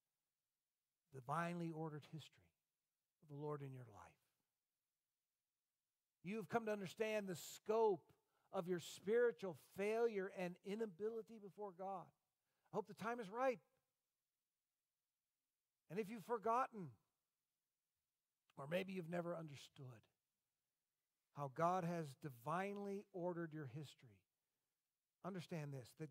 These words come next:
God has planned for you this day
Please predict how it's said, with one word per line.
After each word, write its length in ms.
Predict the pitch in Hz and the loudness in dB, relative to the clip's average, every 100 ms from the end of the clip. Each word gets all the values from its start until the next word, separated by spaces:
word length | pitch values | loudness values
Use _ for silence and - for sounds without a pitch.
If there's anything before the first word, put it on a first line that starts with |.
| - | -2
God 320 | 165 190 233 | 2 6 6
has 160 | 208 165 - - | 4 0 -6 -10
planned 380 | 196 214 233 233 - | -2 0 0 -4 -8
for 160 | 185 175 151 | -6 -6 -4
you 320 | 175 220 220 185 _ - | -4 -4 -4 -8 _ 0
this 220 | 185 196 - | 2 2 2
day 300 | 214 196 160 | 4 4 2